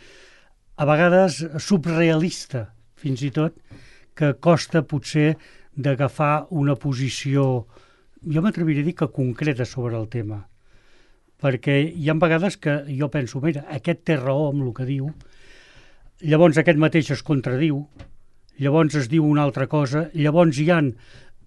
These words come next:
alguns polítics que són, vaja, al meu punt de vista, uns bocamolls, que diuen coses que dius, "I ara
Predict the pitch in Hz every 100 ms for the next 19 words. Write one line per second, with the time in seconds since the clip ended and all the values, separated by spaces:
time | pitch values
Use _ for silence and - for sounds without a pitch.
0 | - 151 151 175 - 165 151 123 - -
1 | - 170 143 160 - - - 135 135 131
2 | 131 139 151 139 143 147 - 135 131 113
3 | 117 135 135 123 139 117 - - - -
4 | _ _ _ _ 135 131 147 139 147 139
5 | 127 110 - 139 127 113 _ _ _ 139
6 | 113 135 151 185